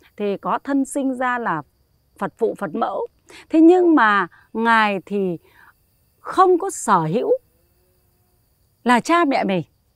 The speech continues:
không sở hữu. Sở hữu khác, nhận biết khác như các quý đạo hữu nhé.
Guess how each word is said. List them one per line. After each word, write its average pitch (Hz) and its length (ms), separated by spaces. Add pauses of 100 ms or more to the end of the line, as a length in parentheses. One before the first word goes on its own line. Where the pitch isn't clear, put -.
(300)
không 330 220
sở 262 140
hữu. 190 320 (320)
Sở - 220
hữu 277 240
khác, 392 320
nhận 233 280
biết 339 160
khác 349 300
như 302 120
các 294 160
quý 285 120
đạo - 160
hữu 240 140
nhé. 285 140